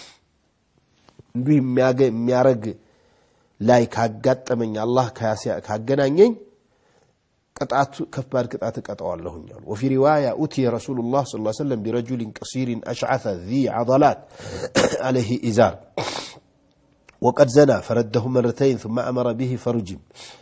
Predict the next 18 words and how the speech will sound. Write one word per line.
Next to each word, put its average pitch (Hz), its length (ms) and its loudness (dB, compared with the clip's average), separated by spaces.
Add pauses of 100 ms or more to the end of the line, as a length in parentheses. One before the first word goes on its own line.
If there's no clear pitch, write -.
(260)
ፈቃለ 117 440 0
ሰለላሁ 104 600 -2
ዐለይሂ 107 360 -6
ወሰለም፣ 120 560 -6 (320)
ፈቃለ 117 360 -4
ረሱሉላህ 101 460 -8
ሰለላሁ 98 200 -10
ዐለይሂ 92 100 -10
ወሰለም 139 240 -6
ፈዘከረህ። 92 500 -8 (1040)
በሌላ 143 300 6 (120)
ሪዋያ 143 360 4 (180)
አጭር 131 500 -4 (880)
አሽዐስ፣ 127 520 0
ጸጉሩ 120 300 -2
የተሞ-፣ 113 360 -2 (240)
እንትን 101 320 -8
የተንጨፋረረ፣ 120 680 -4